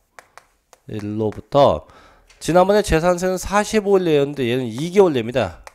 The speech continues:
그래서 이 개월 이내예요. 그래서 재산세는 사십오 일 내 분납하지만 이-, 이번에는 언제까지?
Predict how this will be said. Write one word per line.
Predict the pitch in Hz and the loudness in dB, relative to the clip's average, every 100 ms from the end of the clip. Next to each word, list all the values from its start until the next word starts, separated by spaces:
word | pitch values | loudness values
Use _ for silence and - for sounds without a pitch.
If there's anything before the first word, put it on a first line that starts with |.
| _ | _
그래서 | - - | -20 -12
이 | 104 107 113 113 | -10 -8 -6 -6
개월 | 110 110 127 120 | -4 -2 -2 -6
이내예요. | 92 85 90 104 - - _ - | -8 -10 -12 -16 -20 -20 _ -20
그래서 | - 120 117 _ - - - | -8 -6 -6 _ -20 -20 -8
재산세는 | 123 123 143 147 139 | -6 -4 -4 -4 -4
사십오 | 139 165 180 - 190 170 | -4 -2 -2 -2 -2 0
일 | 156 | 0
내 | 143 | -2
분납하지만 | 123 120 120 120 117 | -4 -4 -4 -2 -6
이-, | 101 - 113 104 | -8 -14 -20 -10
이번에는 | 120 110 101 | -6 -4 -4
언제까지? | 98 95 101 98 165 233 | -6 -8 -6 -4 -2 -4